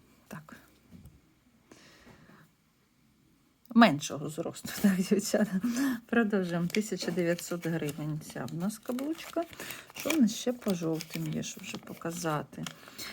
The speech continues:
О, є. Це вже цитрін, двадцять вісім карат.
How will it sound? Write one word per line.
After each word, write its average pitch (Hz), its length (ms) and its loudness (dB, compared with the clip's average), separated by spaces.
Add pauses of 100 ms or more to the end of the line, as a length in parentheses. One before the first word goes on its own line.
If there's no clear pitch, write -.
(160)
О, 156 200 2 (220)
є. 190 440 4 (600)
Це 247 340 2
вже 202 500 0
цитрін, 214 960 0
двадцять 175 720 -4
вісім 175 560 -2
карат. 202 600 -4